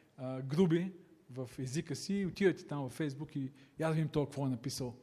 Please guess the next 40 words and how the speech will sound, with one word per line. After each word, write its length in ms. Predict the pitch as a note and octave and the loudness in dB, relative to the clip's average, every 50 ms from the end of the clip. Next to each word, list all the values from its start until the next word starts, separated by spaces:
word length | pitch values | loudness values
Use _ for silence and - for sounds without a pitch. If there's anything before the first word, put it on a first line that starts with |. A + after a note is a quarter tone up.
| - - - - _ - _ _ - - - _ _ _ _ - - | -20 -20 -20 -20 _ -20 _ _ -18 -18 -18 _ _ _ _ -20 -18
Защото 300 | - - F3+ F3 - F3+ | 0 0 0 2 4 2
иначе 420 | F3+ F#3 F3+ F3+ - F#3 F3 E3+ - - - - - _ _ _ _ - | 2 2 2 2 0 0 0 -2 -6 -14 -20 -20 -20 _ _ _ _ -2
ни 140 | D#3 E3 D#3+ | 0 2 2
липсва. 420 | E3+ F3+ - - - D3+ C#3+ B2 A2+ - - - _ - _ _ _ _ _ _ _ _ _ _ _ _ _ _ _ _ B3+ A3 - _ _ _ _ | 2 0 -2 -4 -6 -4 -4 -4 -4 -8 -16 -20 _ -20 _ _ _ _ _ _ _ _ _ _ _ _ _ _ _ _ -20 -20 -20 _ _ _ _
Да, 200 | E3 D3 F#3 G#3 | -2 2 6 6
обаче 300 | G#3+ G3 G3 G#3 G#3 - - - | 8 8 8 6 4 0 -8 -12
по 80 | - | -2
този 180 | - F#3+ F#3+ F#3 | 2 4 4 4
начин 260 | F#3 F#3+ - - F3 | 4 2 2 2 2
ние 120 | E3+ F3+ E3+ | 2 2 0
създаваме 480 | - - C#3+ C#3 D#3 E3 E3 D#3 D3 | -2 -4 -4 0 0 2 2 0 0
точно 300 | C#3+ - D#3 D3+ D#3 D3+ | 0 -2 -4 -2 -2 -6
този 280 | C3 - C#3+ C#3 C3 C3+ | -2 0 -2 -2 -2 -4
вкус. 640 | - - - - C#3+ C#3 - - - - - - _ _ _ - - _ _ _ _ _ _ _ - _ | -8 -10 -6 -4 -2 -2 -2 -4 -8 -10 -10 -14 _ _ _ -20 -20 _ _ _ _ _ _ _ -10 _
И 60 | C#3 | -2
Павел 300 | C3+ E3+ F3 F#3+ F#3+ E3 | 4 6 6 6 6 4
казва: 300 | - - F#3 F3+ F3 F3+ | 4 2 2 2 4 2
„Н-, 380 | E3+ E3 E3 D3+ D#3+ E3 E3+ E3 - - - - E3 | 2 2 0 0 -2 -2 -4 -4 -8 -14 -18 -10 -4
не, 220 | D#3+ D#3+ E3 E3 D#3 | -2 -2 0 0 -2
не 80 | C#3+ | -4
се 160 | C3 - E3+ | -2 -2 0
занимавайте 440 | E3 E3 E3+ D#3+ D#3+ D#3 D3+ C#3 - | 0 0 0 2 2 2 0 0 -2
с 60 | - | -8
това. 220 | - - C3+ A#2+ A#2 - - - _ _ _ _ _ _ _ _ | -8 -6 -6 -6 -6 -8 -14 -20 _ _ _ _ _ _ _ _
То 120 | _ - F#3+ | _ -2 -2
това 200 | - - F#3+ F#3 | 2 2 2 2
така 260 | F#3 - - - F#3 | 2 0 0 2 4
или 120 | F3+ E3+ | 4 4
иначе 240 | F3 F3 E3 - - | 2 2 0 -2 -4
си 200 | C3+ - - D#3+ | -6 -2 0 2
идва 180 | D#3 D3+ C#3 C3+ | 2 2 0 -2
до 100 | B2 B2 | -2 -2
вас. 400 | A#2 A2+ G#2 - - - - - _ _ _ _ _ _ _ _ | -4 -4 -4 -4 -6 -6 -8 -12 _ _ _ _ _ _ _ _
И 80 | D3 | -4
вие 140 | C#3 D3+ E3 | -2 0 0
не 80 | D#3 D3+ | 2 2
можете 260 | D3+ D3+ D3+ C#3 C#3 | 2 2 0 0 -2
да 40 | C3 | -4
го 80 | C3+ | -4
избегнете.“ 500 | C3 A#2 A2+ C3 B2+ A2 A#2 A2+ - - | -6 -4 -4 -4 -4 -4 -4 -6 -6 -14